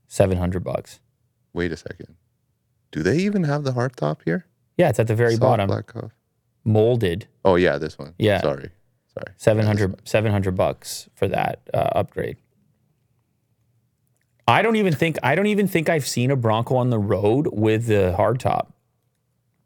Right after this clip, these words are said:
Speaker 1: I
Speaker 2: Really?
Speaker 1: feel like all the ones I see have the soft top.
Speaker 2: Oh.
Speaker 1: What about you? Have you seen in the wild with the, uh, hard top?
Speaker 2: I've only seen one Bronco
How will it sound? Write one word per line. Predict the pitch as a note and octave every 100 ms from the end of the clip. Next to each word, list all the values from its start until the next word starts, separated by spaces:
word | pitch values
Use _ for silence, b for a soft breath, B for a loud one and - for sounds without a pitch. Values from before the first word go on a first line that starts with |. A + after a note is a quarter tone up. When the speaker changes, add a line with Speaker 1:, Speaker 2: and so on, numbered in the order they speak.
| _ -
Speaker 1:
I |
Speaker 2:
Really? | A#2 C#3
Speaker 1:
feel |
like | C#3 C3+
all | A2+ B2
the | C3+
ones | B2 A#2+
I |
see | G#2 B2
have | A2+
the | A2
soft | F#2 A2+ C#3+ -
top. | - - _ _ -
Speaker 2:
Oh. | E2+ E2+ - _ _ _ _ _ _ _
Speaker 1:
What | - C3+
about | C#3+ C3+
you? | F3+ G#2+
Have | A2
you | A#2+ C3
seen | - B2+ B2
in | A2+
the | A2
wild | A2 A2+ A#2 A#2 A2+
with | A2 G#2+ A2+
the, | G#2+ G#2+
uh, | G#2+
hard | G#2 B2
top? | - G2 - -
Speaker 2:
I've | F#2
only | G#2 B2+
seen | B2 C3 A2+ E2
one | D#2+ E2+ F#2
Bronco | E2 D2+ D#2+ - C2+ G#1+